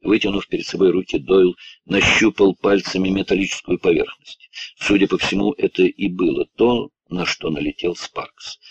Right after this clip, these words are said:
Эта штуковина была очень большой и гладкой, из неё выступали непонятные детали.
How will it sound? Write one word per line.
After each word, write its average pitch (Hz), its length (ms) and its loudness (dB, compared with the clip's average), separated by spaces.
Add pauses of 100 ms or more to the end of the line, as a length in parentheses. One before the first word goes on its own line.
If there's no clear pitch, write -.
(140)
Эта 92 460 4
штуковина 90 680 0
была 82 220 4
очень 73 260 -4
большой 69 400 -2
и - 40 -6
гладкой, - 520 -4 (280)
из - 200 -2
неё 92 480 6
выступали 90 680 -2
непонятные 82 760 -6
детали. 62 520 -8